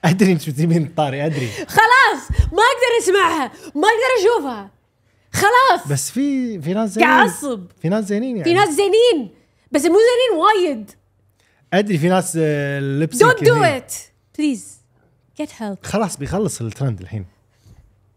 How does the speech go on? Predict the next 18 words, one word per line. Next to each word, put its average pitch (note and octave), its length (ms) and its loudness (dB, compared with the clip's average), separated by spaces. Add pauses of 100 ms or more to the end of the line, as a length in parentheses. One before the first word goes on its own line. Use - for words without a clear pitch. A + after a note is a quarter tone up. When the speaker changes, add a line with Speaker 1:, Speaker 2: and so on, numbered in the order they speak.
(520)
Speaker 1:
المهم، C3+ 380 -4 (160)
فانتشرت G3+ 640 -6
وايد B2 300 -4 (1000)
تشالنجات B2+ 520 -2
غريبة، D3+ 440 -2 (340)
وللأسف F#3+ 480 -2
مع B2+ 240 -4
كامل F#3 340 0
احترامي D3+ 480 -2
إذا C3 140 -2
أنتوا C3+ 280 -8
سويتوا C3+ 400 -4
واحد C#3 280 -6
منهم، D3 340 -2 (420)
الحمير، F#3 680 2 (1200)
بعضهم D#3+ 380 0
يسوون D3 300 0
أشياء C3 500 -4